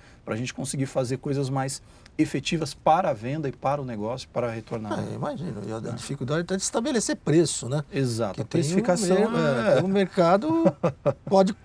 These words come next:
Speaker 2: consumir um determinado valor.
Speaker 1: É, e é engraçado porque quando a gente fala do mercado de vendas diretas e do mercado de marketing de relacionamento, existe como se fosse uma moeda, existe como se fosse um dólar ou um euro.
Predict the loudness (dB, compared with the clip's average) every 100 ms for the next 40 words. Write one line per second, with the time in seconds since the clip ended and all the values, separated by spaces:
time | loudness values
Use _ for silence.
0 | 0 2 2 4 4 4 2 -2 0 4
1 | 4 4 4 4 6 6 6 6 4 2
2 | 2 4 2 2 2 2 2 0 -2 -2
3 | -2 -2 -6 -6 -6 -2 -2 -2 -6 -2
4 | 0 0 -4 -4 -2 -4 -4 -8 -6 -6
5 | -4 -2 -2 -4 -6 -10 -8 -8 -8 -4
6 | -4 -4 -8 -8 -6 -6 -8 -10 -10 -10
7 | -10 -10 -8 -6 -6 -6 -14 -20 -20 -20
8 | -20 -20 -20 -20 -4 0 0 0 -4 -4
9 | -2 -2 -6 -6 -6 -2 0 0 0 0
10 | 0 -2 -4 -6 -6 -6 -4 -2 0 2
11 | 4 4 4 2 0 0 0 2 4 2
12 | 0